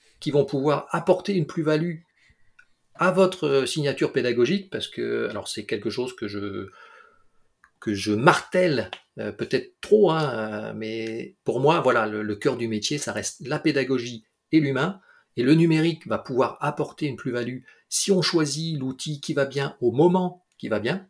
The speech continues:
Sinon, si c'est pour mettre du digital pour du digital, euh, j'en vois pas l'intérêt personnellement. Et c'est pour ça qu'en fonction du contexte de chacun,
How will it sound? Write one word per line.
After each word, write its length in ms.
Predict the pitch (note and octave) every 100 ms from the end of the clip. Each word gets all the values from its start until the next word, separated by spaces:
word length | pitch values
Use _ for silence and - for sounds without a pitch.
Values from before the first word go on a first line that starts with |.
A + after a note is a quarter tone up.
| _ _ _ _ _ _
Sinon, 400 | - - C#3 E3+
si 160 | D3+ A#2+
c'est 200 | A#2 A#2
pour 140 | A2+
mettre 360 | A#2+ B2+ - _
du 300 | D3 A2+ G2+
digital 480 | F#2+ G2+ G2+ A#2 -
pour 160 | G#2+ G#2
du 80 |
digital, 600 | G2 G2 G#2 C3 D3 D#3 - -
euh, 120 | A#2+
j'en 180 | A2+ G2+
vois 120 | G#2
pas 120 | A#2+
l'intérêt 320 | A2 A2 A2
personnellement. 500 | G#2+ - G2 G2+ D#3+ - - - _ - _ -
Et 60 | -
c'est 140 | A#2+
pour 160 | - -
ça 120 | D#3
qu'en 160 | B2
fonction 380 | - D3+ - F3
du 140 | C#3 C3
contexte 400 | - D3+ B2+ A#2
de 80 |
chacun, 360 | A#2+ A2+ C#3